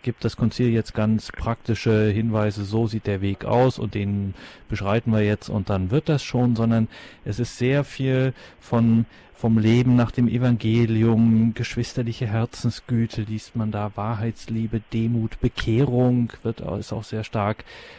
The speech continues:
Ähm, kann man schon sagen, das ist ein sehr geistlicher Text auch.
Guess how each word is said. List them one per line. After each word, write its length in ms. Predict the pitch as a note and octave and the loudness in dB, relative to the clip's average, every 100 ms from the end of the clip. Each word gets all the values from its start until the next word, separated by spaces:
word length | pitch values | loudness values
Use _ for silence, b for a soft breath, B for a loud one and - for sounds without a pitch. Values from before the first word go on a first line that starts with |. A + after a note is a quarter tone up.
| - | -4
Ähm, 320 | A2+ A2+ B2+ | 0 0 -2
kann 160 | C3+ C#3+ | -2 0
man 100 | D3 | 2
schon 200 | E3 D3+ | 2 2
sagen, 180 | G2+ | 2
das 140 | G#2 - | 2 -2
ist 160 | - | -2
ein 140 | A#2+ A2 | 0 0
sehr 420 | A2 C3+ D3 D3 D#3 A#2 A#2 | 0 2 2 -2 -4 -10 -8
geistlicher 680 | - A#2+ G3 - G#2 - - | -2 0 0 0 -4 -4 -8
Text 400 | - - - - | -8 -12 -12 -10
auch. 220 | G2 F2+ | -10 -10